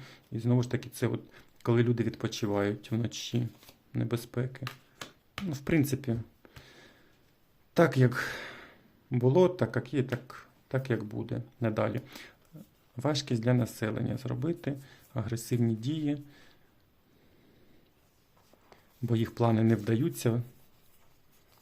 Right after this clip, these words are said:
там, де вони хотіли, да, напором взяти.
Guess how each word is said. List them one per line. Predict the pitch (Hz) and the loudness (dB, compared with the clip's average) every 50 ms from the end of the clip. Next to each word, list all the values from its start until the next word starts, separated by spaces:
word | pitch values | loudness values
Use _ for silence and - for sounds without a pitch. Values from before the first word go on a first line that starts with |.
| - - - _ _ - _ - _ - _ - - 113 | -20 -20 -20 _ _ -20 _ -20 _ -20 _ -2 2 4
там, | 113 117 | 4 6
де | 113 110 | 6 4
вони | 117 117 113 | 4 4 2
хотіли, | - - 120 - - 117 110 113 | 2 0 -4 -2 0 0 0 0
да, | 113 - 139 151 156 - - - | 2 2 2 2 2 0 -2 -2
напором | - 110 113 113 - - 127 120 120 113 110 | 0 0 0 0 2 4 4 6 6 6 4
взяти. | 104 101 110 131 160 156 - - 127 117 120 | 2 2 0 2 2 0 0 0 -2 -2 -2